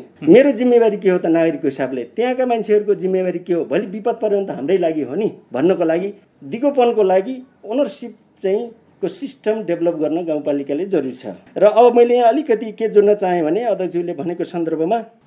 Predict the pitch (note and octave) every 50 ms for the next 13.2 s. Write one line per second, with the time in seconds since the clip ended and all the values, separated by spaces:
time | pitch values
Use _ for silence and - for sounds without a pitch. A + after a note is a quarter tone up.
0 | _ - - F#3 G3 G#3 G3+ G3+ - - _ _ - D#3+ E3 F3+ F#3 F3+ F#3 F3+
1 | F#3 D#3 E3 E3+ F3 F3 E3+ E3 E3 D#3+ D#3+ D#3 D3 D3+ D3+ D3+ - D#3+ D#3+ D#3+
2 | D#3+ - E3 D#3 D3 D3+ D3+ D#3 G3+ G#3+ - - _ _ - D3+ C#3 E3+ E3+ D#3+
3 | C#3+ D3+ D#3 D#3 D3+ D3+ D3+ D3 D3 D#3+ C#3+ C3 C3 C3 E3+ F3+ G3 F#3+ F#3+ -
4 | _ _ - - B2 C3 C3 B2+ C3+ D#3 D#3 D#3 E3+ E3+ E3+ - - F3+ E3+ E3+
5 | F3 E3+ E3+ - F3+ - F3 C#3 C#3+ D#3 - F3+ E3+ E3+ - - - - - -
6 | - B2 C#3 D#3 D#3+ D3+ E3 E3 C#3+ D#3+ D#3 D3+ D#3 D#3 D3+ B2 D3 C#3+ C3+ D3
7 | D3 D3+ - _ _ - - C#3+ D3 D3+ D3 C#3 C#3 C#3 D3 D3 C#3+ C#3+ C3 C#3
8 | E3+ G3+ B3+ - _ _ _ _ - F#3+ G3 D4 B3 G#3+ G#3+ G#3+ G#3+ G#3 G#3 G#3
9 | G3+ - G3+ G3 G3+ D3+ D3 E3 F3 D#3+ C#3 D3+ D3+ D3 C#3+ F#3 F#3 - - _
10 | _ - D3 D#3 D#3 F3 F3+ F3 - F3 E3 E3 E3+ F3 D3 E3 E3 D#3+ E3 E3+
11 | D#3+ E3+ F3+ F3 - _ _ _ - C#3 B2 F3+ F3 - G3 F3+ F3 E3 E3+ E3
12 | D#3+ D#3+ D#3 D#3+ C#3 A#2+ B2+ C3+ D#3+ D3+ D3 D3+ D#3+ D#3+ - - C#3+ F3 D#3 E3
13 | C#3+ - D3+ D#3+